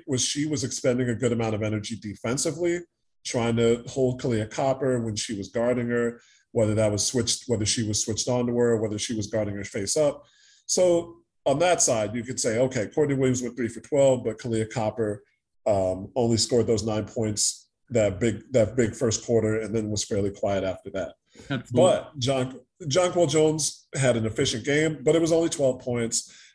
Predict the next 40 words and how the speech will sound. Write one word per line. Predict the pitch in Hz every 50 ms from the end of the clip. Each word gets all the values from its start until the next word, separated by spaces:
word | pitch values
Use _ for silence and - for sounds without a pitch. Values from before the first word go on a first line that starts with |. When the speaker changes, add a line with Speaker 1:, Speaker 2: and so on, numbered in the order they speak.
| _ _ _
Speaker 1:
DeWanna | - 127 123 143 147 147 147 135
Bonner | 139 135 139 135 131
had | 135 127 -
that | 127 117 - -
sixteen, | - 127 117 - - - 123 117 117 107
but | 104 104
six | - - - - - -
of | 123
those | 127 120 120
came | - - 117 113 110
from | 117 117
the | 113
line. | 110 110 110 110 110 104
She | - -
shot | - - 104 98 - -
four | 113 110 104
for | - 107
sixteen. | - - 110 - - - 117 107 104
Connecticut | - 117 120 120 117 120 - 113 -
shot | - 123 101 95 - -
poorly. | - 127 123 120 117
The | 107 107 107
only | 110 117 117 120 120
player | 120 - - - 113 113
who | 117 120 104 95
really | 110 117 117 117 117 123
had | 127 117 110 107
a | 107 - -
big | - 113 -
effect | 107 92 - - 120 113 107 - - - - - - - - _ _ - 113
offensively, | 107 104 - - 120 117 110 - 131 110 - 113 110 104 101 101 - _ _ _ _ _ _ _ -
um, | 113 110 101 98 101 - -
out, | 135 131 127 - - 127
were | 117 120 120
Alyssa, | 117 120 123 113 - -
well, | 135 135 135 131
players. | 131 - 165 139 127 113 104 95 101 - - -
Alyssa | 131 156 147 151 - -
Thomas | 139 123 117 120 123 -
had, | - 117 113 113 110 107